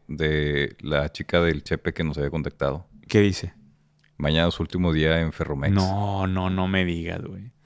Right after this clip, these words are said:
Speaker 1: Ya no podemos ir
Speaker 2: Y
Speaker 1: al
Speaker 2: no,
Speaker 1: Chepe,
Speaker 2: y no
Speaker 1: güey.
Speaker 2: hemos ido a grabar. En la temporada tres, dile que te deje con la persona
Speaker 1: Que me
Speaker 2: que
Speaker 1: deje
Speaker 2: quede.
Speaker 1: con la persona indicada, ¿verdad?
Speaker 2: A ver, a ver si en algún lado interesante. Por cierto, estamos planeando las giras del año que entra.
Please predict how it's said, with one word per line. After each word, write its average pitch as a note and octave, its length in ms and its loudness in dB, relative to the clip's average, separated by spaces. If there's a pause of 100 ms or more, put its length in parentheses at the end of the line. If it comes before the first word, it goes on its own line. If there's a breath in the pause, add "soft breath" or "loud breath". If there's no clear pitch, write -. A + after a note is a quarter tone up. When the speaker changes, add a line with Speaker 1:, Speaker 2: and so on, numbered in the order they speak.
(380 loud breath)
Speaker 1:
Ya F2+ 60 4
no F2+ 100 6
podemos F2+ 260 0
ir F2+ 60 4
Speaker 2:
Y F2+ 40 6
Speaker 1:
al G2 60 6
Speaker 2:
no, G2 80 4
Speaker 1:
Chepe, G#2 200 2
Speaker 2:
y G#2 40 6
no G2 100 6
Speaker 1:
güey. F#2+ 100 4
Speaker 2:
hemos F#2+ 140 2
ido G2 100 4
a F#2+ 40 6
grabar. F2 540 2
En F#2+ 60 0
la G2 120 2
temporada A2+ 360 4
tres, D#3 300 0
dile B2+ 260 6
que A#2+ 80 2
te G#2 140 0
deje A2+ 240 2
con F2+ 260 0
la E2 120 0
persona F#2 260 0
Speaker 1:
Que F#2 40 4
me F#2 60 6
Speaker 2:
que - 40 8
Speaker 1:
deje F2+ 80 4
Speaker 2:
quede. F#2 100 2
Speaker 1:
con G2 80 4
la F2 60 2
persona E2+ 300 0
indicada, D#2+ 380 0
¿verdad? D2+ 320 -6 (400)
Speaker 2:
A F#2 140 -6
ver, F2+ 260 -4
a F2 100 0
ver F#2 160 2
si F#2+ 280 2
en F2 120 0
algún F2 260 0
lado F2+ 180 2
interesante. E2+ 400 -4 (340 loud breath)
Por - 160 6
cierto, D#3+ 500 4 (720)
estamos C#3 320 4
planeando A#2+ 360 4
las G#2 160 4
giras A2+ 500 4
del F2+ 500 2
año G2 160 6
que F#2+ 60 0
entra. G2+ 280 0